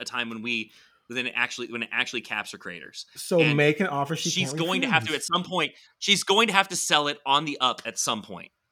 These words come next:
Speaker 2: Right.
Speaker 1: That's all I'm saying.
Speaker 2: So make her an offer.
Speaker 1: She has to sell it at some point. So do it. Do
Speaker 2: Dude, I
Speaker 1: If you read the statement from the spokesperson in the, in the story in the Wall Street Journal, that basically says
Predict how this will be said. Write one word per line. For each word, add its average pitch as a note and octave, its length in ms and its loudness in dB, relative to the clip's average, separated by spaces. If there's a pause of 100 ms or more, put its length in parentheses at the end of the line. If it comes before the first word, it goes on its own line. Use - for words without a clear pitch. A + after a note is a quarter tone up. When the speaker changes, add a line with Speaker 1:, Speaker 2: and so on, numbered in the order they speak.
(760)
Speaker 2:
Right. F3+ 160 0
Speaker 1:
That's D#4+ 120 4
all F#3+ 200 6
I'm F3 100 2
saying. G2 300 -4 (500)
Speaker 2:
So G#3 340 0 (180)
make C#3+ 240 2
her A3 60 2
an A3 40 0
offer. D#3+ 160 0
Speaker 1:
She A3 60 8
has B3+ 100 8
to G3+ 60 -2
sell G#3+ 180 8
it F3+ 60 8
at D3+ 100 -4
some F3 160 4
point. G2+ 300 -6 (120)
So - 160 2
do A3+ 240 4
it. F3+ 280 0
Do - 80 -14 (2750)
Speaker 2:
Dude, F#3 260 -8 (220)
I G#2+ 80 -10
Speaker 1:
If C#3+ 80 -6
you E3+ 120 -2
read G#3 200 0
the A3+ 80 -4
statement G#2+ 540 -2 (300)
from E3 200 4
the F#3 60 -2
spokesperson G#2 880 -4 (200)
in E3 240 0
the, F#3 140 -2 (140)
in C#3+ 120 -4
the E3 60 -4
story B2+ 260 -4
in A#2 40 -4
the A2 60 -8
Wall G#2 140 -4
Street G2+ 180 -14
Journal, D#2+ 380 -16 (920)
that A2 160 -12
basically E3 340 0
says G#2 500 -6